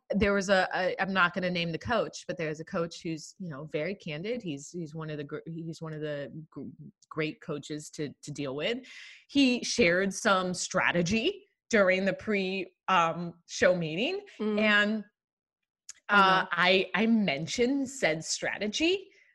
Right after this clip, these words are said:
Speaker 2: Mm.
Speaker 1: uh, i-, i-, in the first part of my question to sound smart. Like,
Speaker 2: Okay.
Speaker 1: you said you were going to hedge onto Damian Lillard.
Speaker 2: This was the question
Speaker 1: Um,
Speaker 2: you were asking in the game on the
Speaker 1: Yes.
Speaker 2: broadcast?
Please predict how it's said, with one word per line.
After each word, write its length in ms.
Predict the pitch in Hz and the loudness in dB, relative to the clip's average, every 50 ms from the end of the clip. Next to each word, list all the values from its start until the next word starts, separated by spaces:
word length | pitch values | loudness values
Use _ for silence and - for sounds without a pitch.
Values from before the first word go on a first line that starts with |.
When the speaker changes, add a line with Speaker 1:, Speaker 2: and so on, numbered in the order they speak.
| _ - 208 | _ 0 2
Speaker 2:
Mm. 40 | |
Speaker 1:
uh, 280 | 185 175 175 165 160 131 - - - | 4 6 6 4 2 0 -2 -2 -2
i-, 140 | 196 165 - - - | 0 0 -2 -4 -6
i-, 80 | 208 - - | -4 0 4
in 160 | 240 240 226 | 4 6 6
the 100 | 214 202 | 4 4
first 520 | 202 - - - 214 208 226 226 - - | 0 -4 -2 2 2 2 2 2 -2 -4
part 240 | - - 202 202 214 | 2 4 4 4 4
of 80 | 220 214 | 4 2
my 120 | 214 202 | 0 0
question 480 | - - - 165 170 - - - 320 294 | 0 0 0 0 0 -2 -4 -6 -4 -4
to 60 | 220 175 | -4 -4
sound 380 | - - 196 160 170 165 175 | 0 2 2 2 2 0 -2
smart. 460 | - - - 165 127 160 269 339 - - - - - _ - - - - | -4 -4 -4 -4 -4 -4 -6 -4 0 0 0 0 0 _ -12 -2 2 4
Like, 140 | 208 202 | 4 6
Speaker 2:
Okay. 160 | 202 180 185 494 | 6 6 4 4
Speaker 1:
you 100 | 554 554 539 | 4 4 2
said 580 | 554 - - 277 196 190 190 202 214 214 - - | 2 4 4 6 6 6 6 4 2 0 -4 -4
you 280 | 220 254 311 370 403 | 2 6 8 8 8
were 120 | 359 320 302 | 8 6 6
going 380 | 220 208 214 196 185 190 196 | 4 4 4 4 4 2 0
to 640 | 190 - - 226 208 214 220 226 240 247 254 262 254 - - _ _ | 0 0 0 0 0 2 0 0 0 0 -2 -4 -6 -12 -20 _ _
hedge 540 | - - 427 440 392 330 180 170 175 185 - - - | 0 4 6 6 8 6 4 2 0 -4 -4 -2 0
onto 760 | 226 233 233 240 247 247 240 - 277 254 240 254 254 262 247 | 2 4 4 4 4 2 0 0 -2 -2 0 0 0 0 2
Damian 420 | 202 269 277 302 311 320 330 339 349 392 | 2 0 0 0 0 -2 -2 -2 0 2
Lillard. 380 | 440 427 285 190 147 - - - - | 2 4 4 4 2 0 -4 -10 -4
Speaker 2:
This 220 | - 226 277 262 - | 0 2 2 2 4
was 160 | 311 285 233 | 2 4 4
the 100 | 247 262 | 4 6
question 380 | - 226 226 226 220 208 233 254 | 8 10 10 10 10 8 6 6
Speaker 1:
Um, 40 | 240 | 6
Speaker 2:
you 60 | 226 | 6
were 60 | 226 214 | 6 6
asking 580 | 208 - 220 220 220 - - 240 220 208 202 196 - - - | 6 6 4 4 2 0 0 0 2 2 0 -2 -2 0 2
in 240 | 220 214 214 208 202 | 2 4 4 4 4
the 120 | 196 190 | 4 2
game 540 | 185 175 175 185 190 185 180 190 202 226 247 - | 0 0 2 2 4 4 4 2 2 0 2 4
on 180 | - 208 208 196 | 4 4 4 4
the 80 | 190 | 2
Speaker 1:
Yes. 40 | 175 | 0
Speaker 2:
broadcast? 720 | 180 170 170 180 226 190 - 240 269 285 - - - - | 2 2 2 2 2 2 2 2 0 0 -2 -6 -12 -16